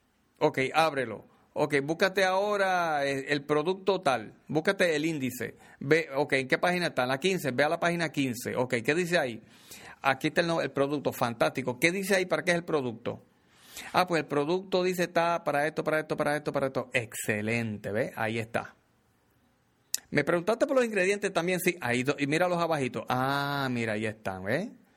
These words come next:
El precio, ¿lo ves ahí? Sí, fan-, ahí está todo. Entonces, cuando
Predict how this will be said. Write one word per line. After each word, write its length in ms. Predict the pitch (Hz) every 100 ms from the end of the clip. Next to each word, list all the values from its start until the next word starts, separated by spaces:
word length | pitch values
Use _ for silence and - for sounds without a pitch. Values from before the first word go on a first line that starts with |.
| - - _ -
El 160 | 139
precio, 460 | 135 190 214 170 120
¿lo 120 | 131
ves 140 | 151 185
ahí? 200 | 214 190
Sí, 160 | 160
fan-, 220 | 131 123
ahí 100 | 120
está 220 | 131 208 196
todo. 520 | 226 320 294 117 - _ _ _ _ _ _ _ _ - - - -
Entonces, 460 | 147 202 214 196
cuando 480 | - 151 143 143 139